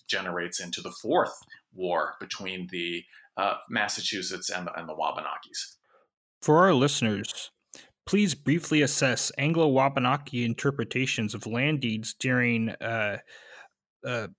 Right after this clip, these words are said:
Speaker 2: Penobscot secondary chiefs Laurent's initial treaty negotiations, as well as the seventeen twenty-seven Dummer's Treaty.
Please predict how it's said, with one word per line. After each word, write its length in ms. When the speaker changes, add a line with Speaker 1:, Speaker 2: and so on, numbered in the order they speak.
Speaker 2:
Penobscot 560
secondary 560
chiefs 440
Laurent's 580
initial 560
treaty 420
negotiations, 880
as 240
well 180
as 120
the 100
seventeen 560
twenty-seven 720
Dummer's 340
Treaty. 480